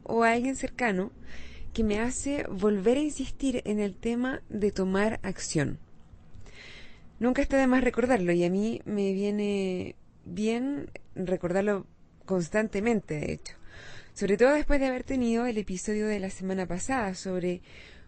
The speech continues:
cómo recordar o encontrar tus sueños. El siguiente paso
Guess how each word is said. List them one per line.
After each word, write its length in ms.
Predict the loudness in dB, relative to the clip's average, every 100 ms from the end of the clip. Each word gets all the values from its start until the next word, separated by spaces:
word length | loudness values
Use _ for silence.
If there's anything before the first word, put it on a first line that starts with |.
| -6
cómo 480 | -2 0 2 0 -2 -2
recordar 840 | -2 0 -2 -2 0 0 0 -2
o 180 | -2 0
encontrar 560 | -2 -2 -4 -2 -4 -2
tus 160 | -4
sueños. 600 | -2 0 0 -2 -12 -16 -18 -20 -20 -20 -20 -20 -20 -20 -20 -20 -20 -16 -10
El 120 | -6 -4
siguiente 460 | -2 -2 0 0
paso 480 | 2 2 0 -4 -6